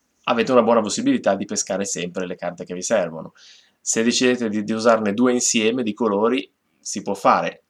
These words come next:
Tre, quattro diventa complicato fino ad essere impossibile. E il fondamento di questo gioco è, molti considerano il, i, i colori proprio uno dei cardini.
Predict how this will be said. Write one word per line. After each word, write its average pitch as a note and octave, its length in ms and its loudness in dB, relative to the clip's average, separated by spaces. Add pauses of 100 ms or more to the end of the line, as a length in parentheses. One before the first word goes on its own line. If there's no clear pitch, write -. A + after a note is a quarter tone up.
(320)
Tre, C3 380 -2
quattro B2+ 500 2
diventa G2+ 460 0 (120)
complicato G#2+ 720 0
fino G2 200 -6
ad F2+ 80 -4
essere F2+ 280 -6
impossibile. F2 720 -12 (600)
E - 120 -2
il C3 100 0
fondamento D3 500 -2
di A2 80 -4
questo C#3+ 260 -6
gioco B2+ 540 4
è, G#2 280 2
molti A2+ 500 0
considerano G2 640 -4
il, F#2+ 200 -4 (400)
i, F2 320 -10
i - 40 -10
colori A2 400 0
proprio F#2+ 300 -6
uno F2+ 120 -6
dei F2 180 -12
cardini. E2 560 -10